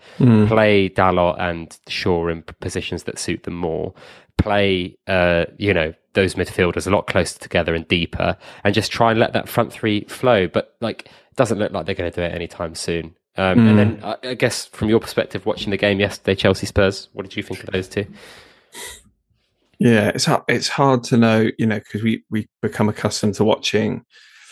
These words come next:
Speaker 1: the other big teams in the league wanting certain results, and two games in, it's, it was really hard to know what to, to root for in that game. And whilst the draw was probably the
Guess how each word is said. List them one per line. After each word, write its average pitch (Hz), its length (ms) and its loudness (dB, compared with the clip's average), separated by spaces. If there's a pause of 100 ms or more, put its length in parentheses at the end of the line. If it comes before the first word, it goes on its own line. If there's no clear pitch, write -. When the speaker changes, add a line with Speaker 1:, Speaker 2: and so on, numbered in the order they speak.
(400)
Speaker 1:
the 113 140 4
other 104 180 4
big 104 220 0
teams 107 320 0
in 101 80 0
the 101 80 0
league 101 400 0
wanting 101 480 -6
certain 107 300 -6
results, 101 520 -2
and 104 180 -2 (300)
two 117 200 4
games 101 340 2
in, 101 200 0
it's, - 340 -8
it 104 100 -6
was 107 160 -4
really 107 220 4
hard 104 240 0
to 107 100 2
know 104 180 4
what 104 240 2
to, 104 420 0 (160)
to 110 140 -4
root 117 280 2
for 101 220 -2
in 101 80 -8
that - 200 -8
game. 101 300 -4
And 101 200 -8 (1120)
whilst 117 440 2
the 110 80 2
draw 117 360 6
was 104 200 4
probably 101 1200 0
the 82 120 -12